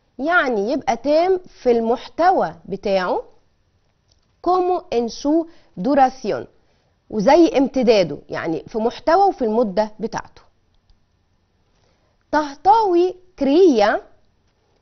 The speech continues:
كي لا إدوكاسيون، دايما، آه، آه، دكتور رفاعة الطهطاوي كان بيعتقد في حاجة، بيقول إن التعليم، آه، لازم يبتدي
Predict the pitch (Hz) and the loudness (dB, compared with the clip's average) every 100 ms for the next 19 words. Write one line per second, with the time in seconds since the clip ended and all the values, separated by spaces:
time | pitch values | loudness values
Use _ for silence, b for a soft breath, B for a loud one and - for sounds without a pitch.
0 | _ _ _ _ - 370 427 381 254 196 | _ _ _ _ 0 4 4 2 2 0
1 | - 262 240 370 302 - - 311 359 - | 0 -4 -4 -2 -4 -6 -4 -2 -4 -6
2 | _ 208 294 440 320 240 196 185 180 175 | _ -6 0 0 0 -2 -6 -6 -8 -8
3 | 151 165 175 - 247 - 175 - 330 359 | -8 -10 -10 -8 -8 -6 -8 -2 -2 -2
4 | 247 - 339 - 349 320 226 190 302 - | -6 -4 -4 -4 -2 0 -2 -2 -6 -8
5 | - 160 - 233 175 165 196 339 392 - | -12 -12 -6 -4 -4 -6 -2 0 0 -2
6 | 196 - 233 - 240 214 208 311 392 359 | -6 -6 -8 -6 -8 -6 0 2 2 0
7 | b b b b b - 196 208 214 302 | b b b b b -10 -8 -4 -2 0
8 | 392 254 320 311 190 196 - 277 233 269 | 0 0 -2 -2 -4 -6 -4 -6 -4 -2
9 | 277 | -4